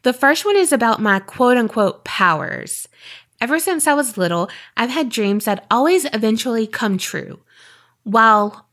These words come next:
almost none of them can be confirmed because it's just my word,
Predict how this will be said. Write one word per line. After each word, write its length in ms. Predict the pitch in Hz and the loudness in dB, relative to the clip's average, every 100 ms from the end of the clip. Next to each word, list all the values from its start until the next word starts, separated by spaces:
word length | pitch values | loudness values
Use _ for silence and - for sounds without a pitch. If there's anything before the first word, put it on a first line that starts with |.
| _ | _
almost 720 | 294 427 453 330 285 - - | 0 2 2 2 2 -2 -2
none 220 | 240 233 226 | 0 2 2
of 140 | 214 | 2
them 160 | 208 208 | 0 -2
can 180 | 233 | -2
be 160 | 196 196 | 0 0
confirmed 540 | 196 190 180 156 165 | -2 -4 -2 -2 -2
because 340 | 208 208 202 196 | -4 -2 -2 -2
it's 200 | - - | -6 -6
just 260 | 233 - | -6 -4
my 160 | 190 170 | -4 -2
word, 480 | 156 208 285 190 | -2 0 2 0